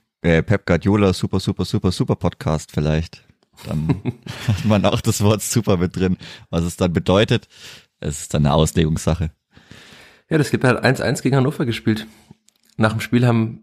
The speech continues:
Speaker 2: hat Max Christiansen betont und es hat auch Alexander Zorniger betont, dass man mit so einem Punkt mal leben muss.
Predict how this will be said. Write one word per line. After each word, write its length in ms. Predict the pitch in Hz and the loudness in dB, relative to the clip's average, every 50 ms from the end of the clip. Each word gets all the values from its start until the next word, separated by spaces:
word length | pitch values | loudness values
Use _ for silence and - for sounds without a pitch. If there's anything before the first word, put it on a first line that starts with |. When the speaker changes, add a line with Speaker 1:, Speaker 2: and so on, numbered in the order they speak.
| - - 110 | -10 -10 -10
Speaker 2:
hat 160 | - - - | -10 -8 -6
Max 180 | 117 117 - - | -6 -6 -6 -6
Christiansen 400 | 127 - - 117 135 - 165 151 | -4 0 0 0 2 0 0 -2
betont 380 | 160 127 - 143 139 143 - | -2 0 2 2 2 2 0
und 180 | - 123 147 156 | 0 -2 -2 -2
es 80 | - | -4
hat 120 | - - 104 | -4 -2 -2
auch 140 | 107 113 120 | -2 -2 -2
Alexander 340 | - 113 110 - 107 107 | -4 -4 -2 -2 -2 0
Zorniger 320 | 107 - 110 120 123 123 123 | 0 0 0 2 2 2 0
betont, 240 | 117 - 123 - 110 | 0 -2 -2 -2 -2
dass 60 | 113 | -2
man 80 | 117 | -2
mit 100 | 101 - | -2 0
so 80 | - 110 | 2 2
einem 100 | 107 107 | 2 2
Punkt 280 | - 123 123 143 - - | 2 0 -2 0 0 0
mal 140 | 110 104 | 2 2
leben 300 | 101 104 113 127 135 131 | 4 4 4 2 2 2
muss. 480 | 110 104 101 104 107 104 - - - | 0 2 2 2 2 2 0 -6 -10